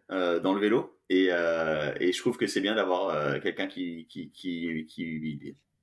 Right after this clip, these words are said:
qui fait ça. Et qui, euh, qui en plus, c'est, c'est intéressant, tu vois, ça fait plaisir d'écouter, euh, euh, différents podcasts et de voir, euh, et de re-, reprendre l'histoire des, de, de ces personnes et puis, euh, et puis de voir leur, leur vision des choses. Donc, euh, continue et puis, euh, on, on écoute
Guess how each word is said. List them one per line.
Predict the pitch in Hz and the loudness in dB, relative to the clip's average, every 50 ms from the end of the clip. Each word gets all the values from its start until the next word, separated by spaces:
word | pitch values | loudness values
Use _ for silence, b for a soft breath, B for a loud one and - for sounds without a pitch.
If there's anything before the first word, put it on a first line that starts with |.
| _ _ _ _ | _ _ _ _
qui | - - | -10 -4
fait | - 117 | -2 -2
ça. | 104 - 101 95 - - b b b b b b b _ - | 0 0 -2 -2 -2 -6 b b b b b b b _ -8
Et | - 92 | -8 -8
qui, | - - 107 107 104 190 | -4 0 2 4 4 4
euh, | 90 87 90 87 87 | 4 4 4 2 0
qui | - 92 | 0 -2
en | 87 | -2
plus, | - 120 | -2 0
c'est, | 117 - 101 98 95 | 2 2 2 2 0
c'est | - - | 0 -2
intéressant, | 98 95 101 98 95 90 - 98 107 110 104 | -2 0 0 0 -2 -2 0 -2 -2 -2 0
tu | - | 0
vois, | 98 95 | -2 -2
ça | 95 95 | -2 -2
fait | 98 98 | -6 -4
plaisir | - 95 92 107 98 | -2 -2 0 0 0
d'écouter, | 98 95 - - 98 - - 98 104 92 | 0 -2 -4 -6 -6 -2 0 2 2 2
euh, | 71 71 b b b b b b b b b b _ - | 0 -2 b b b b b b b b b b _ -4
euh, | 85 85 82 82 82 80 80 | 0 0 2 2 2 2 0
différents | 92 104 101 - 98 95 92 | 0 -2 -2 0 0 0 2
podcasts | - 95 90 - - 98 104 117 - - - | 0 0 0 0 2 2 2 2 0 -2 -4
et | 90 | -4
de | 82 85 | -2 -2
voir, | 80 85 87 85 - - - - | -2 0 2 2 2 0 -2 -4
euh, | - - 139 - - - - - - - | -6 -6 -10 -12 -16 -16 -18 -16 -16 -12
et | - | -8
de | 85 82 | -6 -6
re-, | 82 82 87 85 - _ _ | -4 -4 -6 -8 -8 _ _
reprendre | - 90 - - 107 95 | -2 -2 0 0 -2 0
l'histoire | 98 104 104 - 120 117 117 113 | 0 -2 0 0 2 2 4 2
des, | 107 131 90 85 82 80 80 80 80 80 | 2 0 0 0 0 0 -2 -2 -2 -4
de, | 78 82 85 76 | -4 -4 -4 -4
de | 69 85 | -4 -4
ces | - - 104 | -4 -2 -2
personnes | - 92 - - - 110 123 120 | -2 -2 -2 0 0 0 0 0
et | 98 | -2
puis, | 92 - - 90 87 85 | -6 -6 -4 -2 0 0
euh, | 80 76 76 73 | 0 0 -2 -2
et | 71 | -4
puis | - - 76 | -6 -8 -10
de | 82 | -8
voir | 78 78 82 95 95 87 85 | -4 -2 0 0 0 0 -2
leur, | 85 85 73 82 | -2 -4 -4 -2
leur | 85 92 95 | -4 -2 -2
vision | 95 90 90 92 | -4 -2 0 0
des | 90 90 | 0 0
choses. | - - 123 - | 0 0 -2 -2
Donc, | 92 87 - - - | -4 -6 -8 -12 -18
euh, | - _ _ _ _ _ _ _ _ _ | -20 _ _ _ _ _ _ _ _ _
continue | - 113 110 - 117 113 117 135 135 | -6 -4 -2 0 2 2 4 4 4
et | - | 2
puis, | - - - 87 85 | 0 -4 -6 -4 -2
euh, | 78 76 78 80 | -2 -4 -4 -6
on, | 80 80 80 - - - - - - | -8 -10 -8 -8 -8 -8 -8 -12 -8
on | 90 90 | -6 -6
écoute | 90 - - - | -6 -6 -8 -14